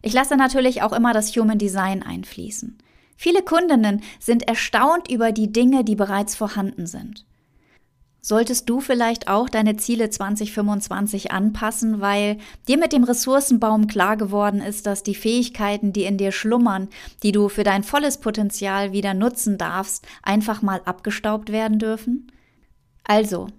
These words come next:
welche deiner Fähigkeiten möchtest du entstauben? Einerseits bist du bestimmt jetzt Feuer und Flamme und dann taucht da wieder diese Frage auf. Was verändert sich denn, wenn ich mein Wissen endlich für mich nutze? Stell dir auch hier mal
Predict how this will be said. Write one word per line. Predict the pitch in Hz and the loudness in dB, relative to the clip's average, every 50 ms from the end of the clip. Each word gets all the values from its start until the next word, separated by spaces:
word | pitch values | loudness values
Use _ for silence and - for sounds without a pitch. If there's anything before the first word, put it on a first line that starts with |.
| _ _ | _ _
welche | - 185 220 254 - 269 | 0 2 2 4 4 2
deiner | 247 233 220 220 214 | 2 2 2 2 0
Fähigkeiten | 214 - 220 214 214 214 214 - 196 185 190 - 180 | 0 0 2 2 2 0 -2 -4 -6 -4 -4 -4 -4
möchtest | 180 180 180 - 190 - - - | -4 -6 -6 -8 -8 -10 -8 -8
du | - | -8
entstauben? | - 175 165 170 - - - - 139 143 147 - - 87 - - _ _ _ _ _ _ _ _ _ _ _ | -6 -6 -4 -4 -4 -6 -6 -6 -6 -6 -8 -10 -10 -14 -16 -18 _ _ _ _ _ _ _ _ _ _ _
Einerseits | 214 254 294 311 294 285 277 277 277 | 2 2 4 4 4 4 4 2 2
bist | 269 269 262 - | -2 -4 -2 -2
du | 240 | -4
bestimmt | 226 214 - 247 285 339 339 | -4 -2 -2 0 -2 0 -2
jetzt | 285 254 - - | -2 -4 -4 -4
Feuer | - - 240 254 240 202 | -2 0 2 2 2 2
und | 185 202 | 0 -2
Flamme | 208 - 196 190 202 226 269 359 - - - - - - - - - - | -4 -4 -2 0 0 0 -2 -2 -6 -12 -20 -20 -20 -20 -20 -18 -6 -2
und | 214 214 214 | 0 2 4
dann | 220 240 277 311 | 4 2 2 0
taucht | - - 247 247 254 254 - - | -2 0 0 0 0 0 -2 -2
da | 240 233 214 | -2 -2 0
wieder | 208 214 220 214 | 0 0 0 0
diese | 202 208 196 196 190 | 0 0 -2 -2 -4
Frage | - - 160 165 180 185 175 - | -6 -10 -8 -8 -6 -6 -6 -6
auf. | - - - - - - _ _ _ _ _ _ _ | -6 -8 -10 -12 -16 -20 _ _ _ _ _ _ _
Was | - 202 208 - | -6 -6 -4 -4
verändert | - 220 208 - 214 208 226 247 285 277 277 - | -4 -6 -4 -2 0 2 2 2 2 0 -4 -6
sich | - 185 180 - - - | -8 -8 -8 -8 -10 -10
denn, | 165 160 160 160 180 | -10 -8 -8 -8 -8
wenn | 170 165 165 | -6 -6 -6
ich | 165 - - | -8 -8 -8
mein | 165 165 165 165 175 | -6 -6 -6 -2 0
Wissen | 196 208 208 - 208 190 185 - | 0 0 0 0 -2 -4 -4 -4
endlich | - 185 175 170 - 180 170 - | -6 -6 -6 -6 -6 -8 -10 -10
für | - - 247 247 | -6 -2 0 0
mich | 208 180 175 - | 0 0 -2 -4
nutze? | 170 165 165 170 - - - - 202 - _ _ _ _ _ _ _ _ _ _ _ _ | -8 -10 -10 -10 -12 -12 -12 -14 -14 -16 _ _ _ _ _ _ _ _ _ _ _ _
Stell | - - 254 302 | 0 2 4 4
dir | 330 330 - 262 | 4 4 4 4
auch | 277 277 | 2 2
hier | - - 285 320 330 330 | 0 -2 0 2 2 2
mal | 302 262 240 247 262 262 | 2 4 4 4 4 2